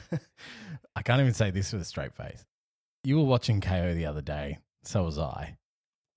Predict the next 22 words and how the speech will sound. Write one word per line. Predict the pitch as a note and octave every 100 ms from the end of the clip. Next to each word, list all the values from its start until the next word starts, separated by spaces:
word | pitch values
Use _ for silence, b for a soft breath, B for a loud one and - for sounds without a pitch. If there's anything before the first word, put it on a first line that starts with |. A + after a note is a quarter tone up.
| _ _ _ _ _ -
I | G2
would | G2+
just | B2+ A#2
like | A#2+ A#2
to | G#2+
ask | F2+ F2 E2+ -
you, | F2
will | E2+ G2 B2 B2
you | G#2 G2+
be | F#2 F2+
purchasing | F2 - F#2+ - G#2+ - D3 E3 F#3
or | - F#2+
suggesting | - E2+ - E2 - E2+ E2
someone | - - F#2+ F2 E2
purchases | - - - F#2+ F2+ -
for | - F2+ F2
you | D#2 E2 D#2 D#2 - _ _ _ _ _ _ _
the | F#2
new | F#2 C#3+
fragrance | - B2 G#2+ F#2+ E2+ - - - _ _ -
S | G2+ -
W | - G2+ F#2+ E2+